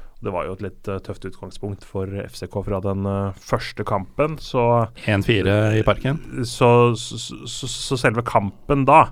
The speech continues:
Speaker 1: ble jo ikke så interessant. Atletico Madrid vant vel en null, om jeg ikke husker helt, eh,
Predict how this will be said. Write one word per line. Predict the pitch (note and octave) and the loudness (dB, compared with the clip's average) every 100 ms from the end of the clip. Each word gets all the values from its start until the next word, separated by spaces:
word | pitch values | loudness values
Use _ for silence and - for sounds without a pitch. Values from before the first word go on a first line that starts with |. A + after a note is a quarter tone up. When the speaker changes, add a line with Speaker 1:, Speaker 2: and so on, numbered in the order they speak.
| - - - - | -4 -18 -20 -16
Speaker 1:
ble | - G#2 | -4 0
jo | G2+ | 0
ikke | - | -4
så | G2+ - F#2 F#2 F#2+ G2 F#2+ - | -8 -4 -4 0 0 0 -2 -4
interessant. | G#2+ F2+ G#2+ - F#2+ F#2+ | -6 -4 -4 -4 -6 -6
Atletico | G2 F#2 - | -6 -6 -6
Madrid | G2 F#2+ F#2 | -4 -4 -4
vant | G2 F2+ - | -4 -6 -4
vel | G2 F#2+ F#2+ G2 F#2+ | -6 -4 -2 -2 -2
en | G2 F#2+ | -2 0
null, | G2 | 0
om | G2+ | -2
jeg | G2 | -4
ikke | G#2+ | -6
husker | - G#2 | -6 -6
helt, | F#2+ G2 F#2 - | -4 -4 -6 -4
eh, | G2+ G2 | 0 0